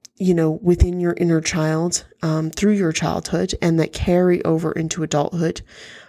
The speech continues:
um, please take some time and go over to, um, our Instagram page, which is Create Love Freedom. You can click on the link in our bio and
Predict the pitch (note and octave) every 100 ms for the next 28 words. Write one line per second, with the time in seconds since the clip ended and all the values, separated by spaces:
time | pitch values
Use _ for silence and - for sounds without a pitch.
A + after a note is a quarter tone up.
0 | - F3 E3 G3+ G3 - F3+ F#3+ F3 -
1 | F3 F3 F3+ - F3 E3 E3 E3 - E3
2 | E3 E3 D#3+ - - E3+ E3 D#3+ D#3+ E3
3 | - - - _ - E3 D#3+ D#3+ D#3+ -
4 | - E3+ F#3 F3+ G#3+ G#3 G#3 G#3+ B3+ -
5 | - _ E3+ - E3 D#3+ - - E3 -
6 | D#3+ - E3 F3+ A#3 - - - _ F#3
7 | - F3+ - F3 F3 E3+ D#3+ E3 F3 F#3+
8 | D#3+ D#3 D3 E3 E3+ F#3 G#3+ A3 - -
9 | _ _ F3+ F3+ E3 E3